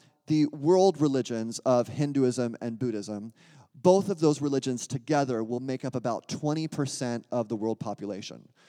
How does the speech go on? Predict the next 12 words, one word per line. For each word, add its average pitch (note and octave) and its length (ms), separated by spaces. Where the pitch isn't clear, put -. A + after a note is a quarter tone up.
So C3+ 160
one B2+ 380
in D3+ 180
five C3 520
people A#2 360
who B2 140
live C3+ 420
on A#2+ 180
this A#2 180
globe A2 560
would B2 140
fall C#3 540